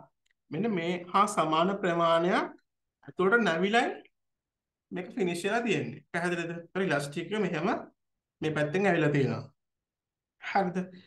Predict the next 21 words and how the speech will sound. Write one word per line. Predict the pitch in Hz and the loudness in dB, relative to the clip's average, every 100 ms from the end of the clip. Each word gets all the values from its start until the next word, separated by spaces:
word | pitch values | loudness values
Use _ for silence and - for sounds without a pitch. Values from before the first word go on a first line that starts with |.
| _ | _
එහෙමනම් | 143 165 240 160 123 147 277 370 _ _ _ _ _ _ _ _ _ _ _ _ - 151 | -4 0 2 2 0 -2 -2 -6 _ _ _ _ _ _ _ _ _ _ _ _ -8 -4
මෙතන | 147 185 | 0 2
නම් | 175 196 208 | 4 4 6
ඔයාලගේ | 185 180 190 233 | 6 6 4 4
වේස්ට් | 190 180 - | 2 2 -2
එක | 160 | -2
තියෙන්නේ. | 156 123 113 113 - _ _ _ _ _ _ _ _ _ _ _ _ _ 180 | 0 -2 -4 -8 -16 _ _ _ _ _ _ _ _ _ _ _ _ _ 0
මේ | 202 | 6
වේස්ට් | 170 156 - | 6 6 4
එකේ | 180 202 196 | 2 6 6
ඉඳලා | 190 185 120 123 185 - - _ _ _ _ _ _ _ | 6 4 2 2 0 -2 -14 _ _ _ _ _ _ _
මෙතනද, | - 143 170 180 214 160 | -4 0 2 4 2 2
මෙතනින් | 156 170 196 214 | 0 4 4 4
පහළට | 180 175 170 180 202 302 - - _ _ _ - | 2 4 4 4 4 0 -2 -14 _ _ _ -14
අපි | 147 151 | -4 0
හිතමු | 180 220 | 0 0
අඟල් | 185 185 233 | 0 0 0
තුන් | 233 185 | 2 2
කාලා | 185 175 196 247 - - _ _ _ _ _ 208 | 4 6 6 2 0 -14 _ _ _ _ _ -2
තියන්නේ | 160 147 139 | 0 0 -2
කියලා. | 113 107 | -8 -10